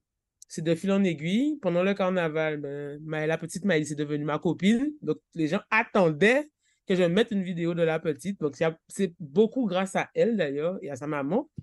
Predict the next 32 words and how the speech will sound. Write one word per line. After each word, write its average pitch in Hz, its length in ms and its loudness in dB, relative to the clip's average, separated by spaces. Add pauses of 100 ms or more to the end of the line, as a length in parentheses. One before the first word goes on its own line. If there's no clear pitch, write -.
(460)
que 156 200 2
ça 143 160 -4
m'a 151 140 -2
donné 151 240 -6
beaucoup 160 260 -8
d'abonnés. 180 680 2
Et 151 40 2
après, 170 460 -2 (520)
une 185 160 0
chose 175 200 0
en 170 100 2
menant 156 320 -2
une 156 180 -4
autre, 170 260 2
les 147 140 -8
gens, 131 260 -10
les 156 160 -4
gens 156 200 -2
ont - 40 -4
pu 170 140 -10
voir 147 280 -2
mon 143 140 -8
travail, 156 800 -2 (380)
euh, 143 240 -4
les 147 200 -4
animations. 147 800 -2
Et 156 140 -4
puis, 160 140 -8
l'algorithme, 151 680 -6
euh, 143 240 -2
je 131 120 -8
pense, 160 360 -6